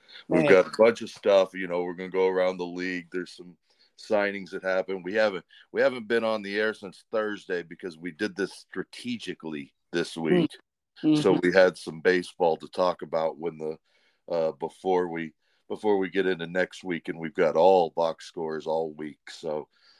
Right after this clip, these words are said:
Speaker 1: um, we, we did this kind of strategically this week, uh, to make sure we get, uh, all those Rangers box scores talked about.
Speaker 2: Yeah, gonna be a loaded show today. Um, but I guess you gotta tell 'em about, like,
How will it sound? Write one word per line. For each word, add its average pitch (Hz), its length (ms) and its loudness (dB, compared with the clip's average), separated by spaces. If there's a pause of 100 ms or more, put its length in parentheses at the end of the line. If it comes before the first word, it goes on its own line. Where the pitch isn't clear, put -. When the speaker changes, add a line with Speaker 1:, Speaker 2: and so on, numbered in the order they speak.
(100)
Speaker 1:
um, 80 340 -4
we, 82 200 -6
we 92 120 -4
did 87 240 -2
this 95 160 -6
kind 98 240 2
of - 60 0
strategically 90 760 -6
this 85 240 -4
week, 85 300 -4 (100)
uh, 76 280 0 (420)
to 78 140 -6
make 80 260 -2
sure 80 540 2 (340)
we 78 160 -2
get, 80 340 0
uh, 65 200 0 (340)
all 110 520 6 (300)
those 87 300 0
Rangers 87 580 -4
box 82 380 0
scores 78 480 -4
talked 67 340 -8
about. - 380 -18 (540)
Speaker 2:
Yeah, 147 280 4
gonna 160 140 4
be 170 100 8
a 160 40 8
loaded 156 360 6
show 170 300 6
today. 143 460 2 (340)
Um, 127 460 2 (280)
but 147 140 -4
I 156 40 -4
guess - 260 -2
you - 120 -8
gotta 180 120 2
tell 185 260 2
'em 175 80 0
about, 151 300 6
like, 131 160 -6